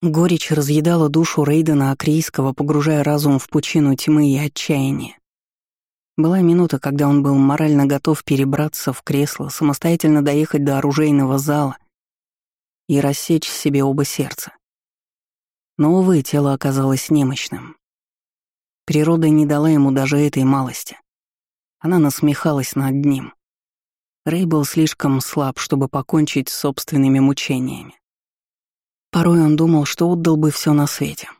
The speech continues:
чтобы хотя бы на время горения благовонной палочки перестать чувствовать себя жалким.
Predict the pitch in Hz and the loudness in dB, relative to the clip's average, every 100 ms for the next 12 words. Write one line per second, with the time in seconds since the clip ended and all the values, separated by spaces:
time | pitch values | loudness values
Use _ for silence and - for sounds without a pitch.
0 | _ _ _ - - 165 - 165 - 175 | _ _ _ -12 -6 -6 -4 -4 -2 0
1 | 151 151 147 160 151 139 143 156 165 143 | 2 2 2 2 2 2 0 2 4 2
2 | 139 147 147 143 160 143 135 - 160 139 | 2 0 0 0 2 2 0 -2 -2 -2
3 | - - - _ _ _ _ _ - 160 | -6 -14 -18 _ _ _ _ _ -4 0
4 | 170 - 160 - 160 - 147 143 - 151 | 0 0 -2 0 -4 -2 -2 -2 -2 0
5 | 143 143 127 135 - - | 0 -2 -8 -10 -14 -14